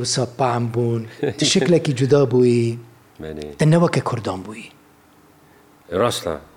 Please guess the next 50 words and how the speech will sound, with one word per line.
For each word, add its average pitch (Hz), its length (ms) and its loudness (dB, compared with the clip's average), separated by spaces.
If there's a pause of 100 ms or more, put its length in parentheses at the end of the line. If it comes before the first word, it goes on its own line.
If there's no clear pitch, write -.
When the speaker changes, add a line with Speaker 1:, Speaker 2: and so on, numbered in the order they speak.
(380)
Speaker 1:
چما 202 220 4
تە 196 160 0
نەوەکە 208 320 2
کوردان 185 280 4
بووی؟ 98 200 -6 (600)
Speaker 2:
ئێ. 92 600 -6 (260)
Speaker 1:
بنێ، 180 240 6
دەقەیەکی 139 380 0
تۆ. 104 60 2
Speaker 2:
مەسەلا 135 360 4
موزیکی 139 340 4
Speaker 1:
تا 135 60 4
Speaker 2:
دەیژنەوە 127 460 4
کە 123 140 4
کوردان 117 180 4
Speaker 1:
نا، 226 60 8
نا، 262 120 6
Speaker 2:
بوو، - 80 0
بەلکی 208 120 6
Speaker 1:
نەوەکە 277 320 6
کوردان 131 280 2
بووی. 113 180 -4
ئەس 131 100 2
Speaker 2:
ئێ، 113 40 2
Speaker 1:
دەخوازم 185 240 4
Speaker 2:
بنێ، 190 100 4
Speaker 1:
بڕاستی 180 240 4
Speaker 2:
بنێ. 220 40 6
Speaker 1:
لێ 220 120 8
بێژم. 139 220 4
Speaker 2:
م. 110 400 -6
Speaker 1:
تش 190 160 -2
کوردان 196 400 2
جودا 160 300 4
بووی. 123 240 2
موزیکا 165 400 2
تەش 202 260 2
موزیکا 156 280 2
کوردان 127 440 -2
جودا 117 260 0
بوو. 117 200 0
مەسەلەن، 143 220 0
تە 143 60 -2
دەبێژی 139 320 0
تەنێ 156 220 2
مەقامێکی 127 540 -2
موزیکا 113 300 -4
کوردی. 107 380 -6 (440)
بێتر 156 320 2
کورد 147 160 -2